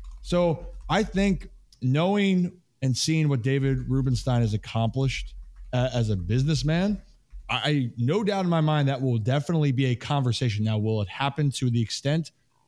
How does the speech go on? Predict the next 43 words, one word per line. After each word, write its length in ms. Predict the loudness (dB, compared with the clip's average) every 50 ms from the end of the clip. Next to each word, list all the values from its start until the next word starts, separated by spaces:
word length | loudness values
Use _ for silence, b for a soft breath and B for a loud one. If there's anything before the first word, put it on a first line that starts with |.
| _ _ _
Who 180 | _ -2 0 2
knows? 460 | 4 4 4 2 2 0 0 -2 -4 B B B B B -2
And 100 | 0 0
I 60 | 2
will 220 | 2 2 2 2
say 180 | 2 2 0 0
Baltimore 480 | 0 0 0 -2 -2 -2 0 0 0 0
still 220 | -2 -2 -2 0
has 280 | 2 2 2 0 0 0
some 300 | 0 0 2 0 0 -4 -6 -14 -18 -10
staples 500 | -8 -6 -2 0 0 0 0 0 -2 0 0
that 120 | 2 2
are 100 | 2 2
there 300 | 2 2 2 2 2 2 2
that 140 | 2 0
if 140 | 0 0 0
these 200 | 0 0 0 2
moves 280 | 2 2 0 0 -2 -2
happen, 460 | -2 -2 -2 0 0 0 0 0 -2 B B B B B _
how 200 | -2 0 2 2
would 140 | 2 2 2
that 160 | 2 2 2
affect 380 | 2 0 0 0 -2 -2 -2 -2
the 80 | -2 0
local 320 | 2 2 0 0 -2 -2
businesses 460 | 0 0 0 0 0 -2 0 0 0
that 100 | 2 2 0
have 100 | 0 -2
already 320 | -2 0 0 2 2 0
been 280 | 0 0 0 0 0 2
there 200 | 2 2 2 2
in 80 | 2 2
that 160 | 2 0 0 0
history? 360 | -2 -2 -2 -2 -2 -2 0
Like 180 | 0 0 -2
Pickles 300 | -2 -4 -2 0 0 -2 0
Pub 220 | 0 -2 0 0 2
outside 400 | 0 0 0 0 0 0 0 0
of, 80 | 0
you 100 | -2 -2
guys 220 | -2 -2 -2 -2 -2
saw 280 | -2 -2 -2 -2 -2
it. 60 | -4